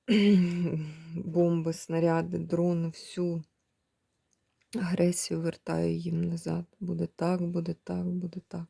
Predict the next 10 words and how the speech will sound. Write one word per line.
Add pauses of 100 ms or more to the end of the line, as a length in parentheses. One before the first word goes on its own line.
І
прошу (760)
вищі
сили,
допомоги (120)
для
військових
України. (140)
Відкриваються
всі,